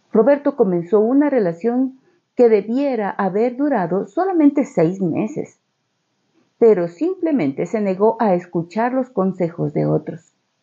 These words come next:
Desperdició un montón de tiempo, de energía y de dinero debido a que no incluyó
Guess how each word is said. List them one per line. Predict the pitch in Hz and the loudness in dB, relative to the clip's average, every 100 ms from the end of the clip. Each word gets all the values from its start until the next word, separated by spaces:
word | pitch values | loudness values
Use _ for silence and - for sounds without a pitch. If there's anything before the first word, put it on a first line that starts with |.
| _ _ _ _ - | _ _ _ _ -2
Desperdició | 214 220 277 262 311 403 427 | 0 2 0 0 0 0 0
un | |
montón | 403 320 370 392 | 2 0 0 -4
de | 349 | -4
tiempo, | - 359 440 440 269 | -4 -6 -4 -2 2
de | 202 196 | 2 2
energía | 208 214 226 294 294 269 | 0 -2 -2 -2 0 0
y | 226 | 2
de | 226 | 2
dinero | 254 285 359 349 349 _ _ _ | 2 0 0 -2 -6 _ _ _
debido | 247 294 359 359 | 0 2 4 4
a | 254 220 | 4 2
que | 226 220 | 2 2
no | 247 294 | 2 2
incluyó | 320 320 330 214 165 170 | 0 0 -2 -2 -4 -8